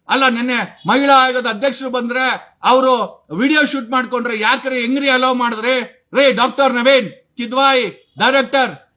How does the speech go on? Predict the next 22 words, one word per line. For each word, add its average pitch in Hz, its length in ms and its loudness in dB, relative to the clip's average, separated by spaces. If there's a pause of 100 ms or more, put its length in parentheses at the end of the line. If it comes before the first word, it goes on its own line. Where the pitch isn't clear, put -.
ನಿಮ್ಮ 247 260 2
ಮೇಲೆ 254 280 2
ಆಯಪ್ಪ 247 440 2
ಒಬ್ಬ 233 240 -4
ಇದ್ದಾನೆ, 220 680 -8
ಯಾರದು? 226 560 -2 (300)
ಪ್ರಿನ್ಸಿಪಲ್ 254 560 0
ಸೆಕ್ರೆಟರಿ, 240 880 -2
what's 247 220 -2
his 233 140 -2
name? 277 260 -2 (180)
ಮೊಹಮ್ಮದ್ 247 440 4
ಮೊಹಸಿನ್. 233 520 -2 (240)
God 247 360 2
should 254 240 -4
help 233 220 -6
this, 240 160 -4
ಏನೋ, 240 160 -2
ಹೆಲ್ತ್ 233 260 -4
ಡಿಪಾರ್ಟ್ಮೆಂಟ್. 226 1000 -4
ಆತ 247 220 0
ಒಬ್ಬ 240 240 0